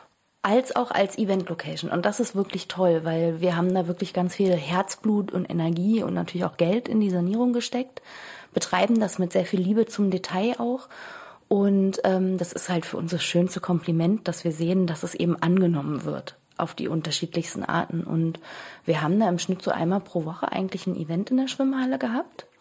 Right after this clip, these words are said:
Und man muss auch sagen, jetzt während der Pandemie hat uns diese ganz besondere Location auch so ein bisschen gerettet, weil wir jetzt das ganz viel als Shooting-Location vermieten, also Drehort,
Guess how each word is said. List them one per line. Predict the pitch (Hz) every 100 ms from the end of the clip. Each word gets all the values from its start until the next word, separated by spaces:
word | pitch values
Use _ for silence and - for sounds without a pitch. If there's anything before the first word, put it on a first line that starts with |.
| _ - - - - -
Und | 196 196
man | 180 185
muss | 233 -
auch | - 180
sagen, | - 170 202 247 254
jetzt | 214 220 - - 180
während | 196 214 196 185
der |
Pandemie | 180 - 190 185 180 240 254
hat | 190 -
uns | 185 -
diese | 185 170
ganz | 180 190 180
besondere | - 170 165 180 254 277 196
Location | 160 151 - 170 170 208 254 - - - -
auch | - 175
so | 202
ein | 185
bisschen | 190 208
gerettet, | 185 170 202 - 170 -
weil | 160 156
wir | 160 170 -
jetzt | 175 175 175 -
das | 185
ganz | - 180 185
viel | - 196 196
als | - 170 170 - -
Shooting-Location | - 247 247 185 160 147 165 151 - 147 - - - - -
vermieten, | - 170 165 - 165
also | - 160 160 151 151
Drehort, | - 160 - 147 147 151 - -